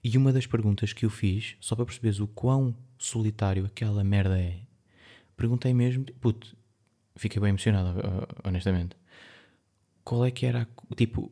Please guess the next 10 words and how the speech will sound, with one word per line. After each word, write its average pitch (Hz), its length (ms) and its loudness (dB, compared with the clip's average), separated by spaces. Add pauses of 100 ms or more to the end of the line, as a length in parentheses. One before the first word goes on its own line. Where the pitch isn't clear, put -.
(160)
uma 117 220 4
das 117 180 0
cenas 120 300 -2
foi, 98 420 -2 (200)
a 104 60 -10
per-, - 180 -6
a - 40 -4
pergunta 113 320 0
foi, 98 280 -2 (720)
hum, 101 420 2